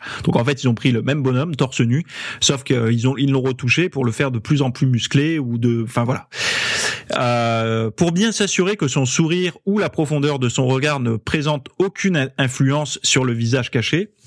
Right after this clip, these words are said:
Donc le, son visage a été caché en fait. En gros, ils ont pas mis le visage du bonhomme, juste le, le corps, le corps quoi. Donc sur les trois premières photos, son corps prenait une allure allant de mince à un peu enveloppé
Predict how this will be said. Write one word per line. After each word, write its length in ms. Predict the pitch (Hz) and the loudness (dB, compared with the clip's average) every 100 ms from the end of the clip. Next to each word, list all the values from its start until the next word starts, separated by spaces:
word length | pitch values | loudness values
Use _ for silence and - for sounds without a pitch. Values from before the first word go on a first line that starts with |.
| - | -4
Donc 280 | - 123 117 - | 0 2 2 0
le, 360 | 127 127 127 | 2 2 -2
son 160 | 127 143 | -2 2
visage 300 | 123 139 185 | 4 2 2
a 60 | 123 | 0
été 160 | 170 | 0
caché 280 | 151 127 - | 0 0 -4
en 60 | - | -6
fait. 240 | 113 - - | -8 -4 0
En 80 | 117 | 2
gros, 180 | 135 | 2
ils 120 | 147 123 | 0 0
ont 120 | 113 | 0
pas 160 | - | -2
mis 140 | 170 165 | -2 0
le 80 | 135 | 2
visage 280 | 127 131 | 4 2
du 100 | 123 | 2
bonhomme, 280 | 120 120 160 | 0 2 0
juste 280 | 127 151 - | 2 2 2
le, 260 | 123 113 110 | 0 0 0
le 160 | 120 | 0
corps, 220 | 120 120 - | 0 -2 0
le 160 | 123 | 0
corps 240 | 117 127 - | 0 -2 -4
quoi. 160 | - - _ - - - - - - - - - | -10 -12 _ -4 -2 -2 -2 -4 -4 -4 -6 0
Donc 180 | 139 135 | 0 2
sur 180 | - 196 | 0 0
les 120 | 196 | -2
trois 340 | - - 220 | -2 0 0
premières 340 | 220 208 185 175 | 0 -2 -2 0
photos, 600 | - 156 165 175 202 196 | 0 0 0 0 -2 -6
son 240 | - 160 147 | -2 0 0
corps 240 | 175 190 | 0 -2
prenait 340 | - 147 151 | -2 -2 0
une 140 | 160 135 | 0 2
allure 420 | 135 143 170 - - | 0 0 -2 -6 -8
allant 380 | 131 123 143 151 | -4 -2 -4 -2
de 160 | 123 | 0
mince 580 | 113 120 135 196 - - - _ - | 2 2 2 0 0 -2 -6 _ -8
à 200 | 131 120 | -4 -2
un 60 | 151 | -2
peu 220 | - 170 | 0 -2
enveloppé 540 | 147 113 117 - - | -2 0 -2 -2 -6